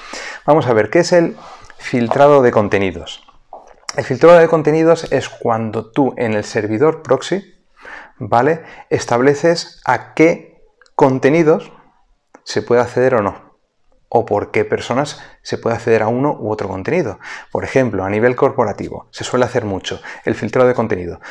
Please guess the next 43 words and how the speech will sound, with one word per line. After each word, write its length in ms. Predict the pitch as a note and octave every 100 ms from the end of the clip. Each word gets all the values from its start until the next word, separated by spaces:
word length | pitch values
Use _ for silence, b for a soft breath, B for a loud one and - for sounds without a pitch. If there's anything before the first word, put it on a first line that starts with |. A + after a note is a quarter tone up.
| B B
Eh, 280 | - A#2 A2+
por 120 | A2+ G#2
ejemplo, 420 | B2+ A2+ G#2 G#2
la 140 | A#2+ A2+
persona 560 | A#2 - C#3+ D3 - -
X 500 | F3+ G3 G#3+ - - B B
puede 580 | - C#3+ C#3 C3+ C#3 -
entrar 580 | C3 B2 C#3+ D#3 E3 -
a 140 | B2 A#2
todas 240 | C#3+ C3+
las 160 | C3 -
páginas, 600 | E3 D3+ F3 F#3 E3+ -
excepto, 880 | C3 - - D#3+ D#3+ - F#3 G3 G#3 B B B
porque 200 | - C3
esto 140 | -
lo 100 | A2+
puedes 200 | A2 A2+
poner 420 | A#2 B2 C#3 A2 -
a 80 | G2+
nivel 320 | G2 A2 G#2+
de 100 | F#2
páginas 340 | G#2+ G#2+ G#2
web 220 | G#2+ A#2+
bloqueadas 720 | G#2+ A2 B2 C3 D#3 F#3+ - B B B
o 60 |
permitidas, 680 | - G#2+ A2+ C3+ D#3+ D#3+ -
o 140 | - B2+
a 40 |
nivel 300 | A2+ A2+ B2
de 120 | C#3+
categorías 1000 | C#3+ G#2+ - G#2 F#2+ G2 D3 - - - -
de 120 | A#2+
páginas 420 | A2 G#2+ G#2+ G2
web. 180 | F2+ E2+
¿Qué 120 | -
son 120 | B2
categorías? 420 | B2+ B2 B2 C3+ A2+
Por 120 | -
ejemplo, 260 | - G2+
categorías 540 | G2 G2 G2 G#2 A#2+ A2+
de 120 | A2+
páginas 480 | B2 A#2+ B2+ C3 A2+
de 140 | C3